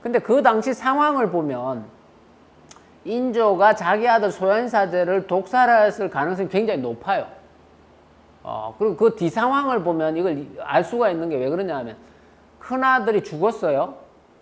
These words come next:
세자가 죽었단 말이에요. 그러면은 그 다음에는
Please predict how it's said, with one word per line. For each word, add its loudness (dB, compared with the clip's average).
세자가 2
죽었단 -2
말이에요. -10
그러면은 0
그 4
다음에는 4